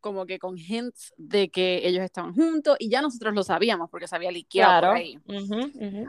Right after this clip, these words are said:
Speaker 1: Um, y lo que habían dicho es que el season, eh, cinco, ¿verdad? Está
Speaker 2: Ujú.
Speaker 1: lleno de, como quien dice, la relación.
Speaker 2: De ello. So, que vuelvo, vamos a ver algo atrasado.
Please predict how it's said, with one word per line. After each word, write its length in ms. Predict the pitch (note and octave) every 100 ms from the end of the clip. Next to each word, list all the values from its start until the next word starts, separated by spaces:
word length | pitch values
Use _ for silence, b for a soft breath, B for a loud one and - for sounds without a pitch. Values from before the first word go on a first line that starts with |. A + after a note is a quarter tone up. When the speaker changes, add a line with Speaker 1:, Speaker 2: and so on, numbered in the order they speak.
| - -
Speaker 1:
Um, 480 | G#3+ G3+ F#3 F3+ -
y 120 | -
lo 100 | G#3
que 80 | G3+
habían 200 | F#3+ F#3+
dicho 180 | A3+ D4+
es 80 | C#4+
que 120 | G#3+
el 60 | F#3+
season, 300 | F#3+ G#3+ A3 - _ -
eh, 200 | F#3 F3+
cinco, 460 | - C#4+ C4+ F#3 E3+
¿verdad? 280 | E3+ G#3+ C4+ - _ _ _ -
Está 340 | G3 G#3 G3+
Speaker 2:
Ujú. 80 | G#3+
Speaker 1:
lleno 280 | G3 B3+ A#3+
de, 100 | F#3+
como 160 | G3
quien 140 | F#3+ F#3+
dice, 140 | A3+
la 120 | G#3
relación. 600 | F#3+ D#3+ - F#3 D#3+ - _ _ _ _ _ -
Speaker 2:
De 280 | A#3+ A#3+ B3
ello. 160 | C4 -
So, 400 | - D4+ C4+ - -
que 240 | D4+ A#3+ _
vuelvo, 500 | B3+ B3 B3 G3+ - G3
vamos 360 | G#3 G#3 A3+ -
a 80 |
ver 160 | C#4+ D#4+
algo 360 | F4 D#4+ C4+ -
atrasado. 680 | A3 F#3+ F3 - F3 D#3+ -